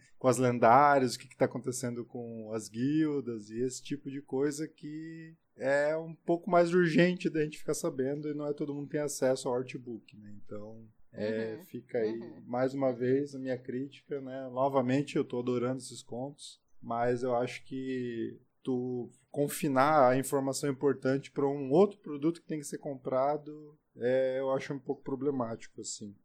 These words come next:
Speaker 1: Mas, pelo jeito, é o caminho que a Wizards vai tá tomando aqui pra frente, né? Temos o artbook aí, vem aí pela frente o livro.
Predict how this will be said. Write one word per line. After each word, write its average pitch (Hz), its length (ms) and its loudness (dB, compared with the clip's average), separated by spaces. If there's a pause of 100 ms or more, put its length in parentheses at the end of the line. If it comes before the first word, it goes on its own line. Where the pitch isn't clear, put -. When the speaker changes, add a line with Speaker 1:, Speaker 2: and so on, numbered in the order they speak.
(140)
Speaker 1:
Mas, 208 360 6
pelo 220 240 4
jeito, 196 300 4
é - 20 8
o 214 60 6
caminho 202 420 2
que 220 100 0
a 208 160 8
Wizards 185 480 2
vai 185 260 2
tá 190 140 0
tomando 175 380 0
aqui 170 100 -4
pra 190 160 -6
frente, 151 480 -2
né? 117 300 -6 (100)
Temos 117 300 -8
o - 20 0
artbook 117 580 -8
aí, 139 320 -4 (520)
vem 127 240 2
aí 127 160 6
pela 123 240 4
frente 120 420 -2
o 131 40 4
livro. 160 460 2